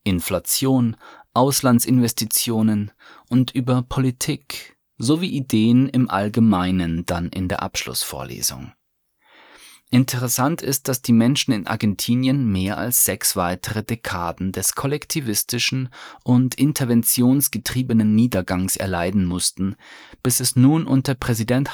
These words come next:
Javier Milei, bei aller berechtigten Kritik an ihm, endlich wieder freier und marktwirtschaftlicher wird.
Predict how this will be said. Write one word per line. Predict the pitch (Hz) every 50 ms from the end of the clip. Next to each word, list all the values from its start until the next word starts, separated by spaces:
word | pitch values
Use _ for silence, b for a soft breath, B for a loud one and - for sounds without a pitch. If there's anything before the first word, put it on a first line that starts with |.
| -
Javier | - 127 123 120 120 110
Milei, | 98 95 92 85 82 85 87 87 92 110 127 - B B B B B B B _
bei | 92 85 85 -
aller | - 113 113 104
berechtigten | 101 98 92 98 110 110 - - 107 - - 110 107
Kritik | - - 110 - - 160 156 - -
an | 104 107 -
ihm, | - 113 117 120 120 123 120 - _ _ _ _ _ _ _
endlich | 120 135 151 147 - 147 135 127 - - - 117
wieder | 110 117 113 131 123 123
freier | 120 - - - 92 90 90 90 90 90 90 - -
und | - 113 117 - -
marktwirtschaftlicher | 98 90 85 82 - - - - - - - - - - - - 65 - - - 57 53
wird. | 67 62 53 - - - -